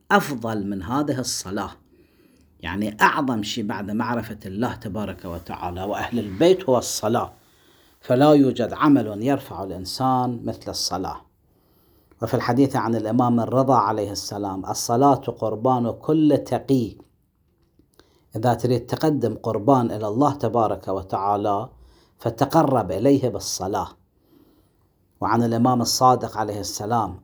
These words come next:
"الصلوات المفروضات من حافظ على مواقيتهن لقي الله وله عنده عهد يدخله به الجنة".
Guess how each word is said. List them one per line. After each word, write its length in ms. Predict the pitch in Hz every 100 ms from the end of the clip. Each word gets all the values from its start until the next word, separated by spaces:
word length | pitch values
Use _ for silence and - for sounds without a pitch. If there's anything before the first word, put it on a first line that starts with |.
| 113
"الصلوات 720 | - - 113 123 143 135 -
المفروضات 1000 | 107 107 - 117 110 127 143 180 185 185 - _ _ _ _ _ _ -
من 220 | 113 117
حافظ 580 | 113 - 151 135 120 110
على 400 | 107 110 117 107
مواقيتهن 1300 | 107 110 113 104 - 110 95 - 107 135 160 180 185 - _ _ _
لقي 400 | 110 113 120 127
الله 480 | 147 135 123 120 107 - - _ _ _ _
وله 640 | 113 120 143 139 123 104 -
عنده 680 | 156 151 123 117 104 110 -
عهد 360 | 143 131 110 107
يدخله 1000 | 101 101 104 98 - 147 131 107 101
به 260 | 90 151 143
الجنة". 640 | 170 117 127 104 90 80